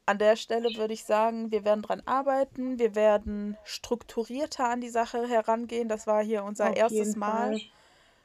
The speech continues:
Speaker 1: Und, ähm, ja, ich bedanke mich, äh, fürs Zuhören.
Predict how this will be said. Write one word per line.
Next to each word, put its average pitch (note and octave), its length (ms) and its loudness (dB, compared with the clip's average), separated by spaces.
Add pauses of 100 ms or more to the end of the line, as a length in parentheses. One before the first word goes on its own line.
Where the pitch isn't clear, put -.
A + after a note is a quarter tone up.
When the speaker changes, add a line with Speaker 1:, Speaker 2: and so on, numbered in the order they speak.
(220)
Speaker 1:
Und, A#3 440 2
ähm, G#3+ 720 -2 (320)
ja, D4 140 -2 (920)
ich - 100 -20
bedanke G#3+ 340 -2
mich, - 380 -14
äh, G3 300 -8
fürs G#3 260 -20
Zuhören. B3+ 360 -12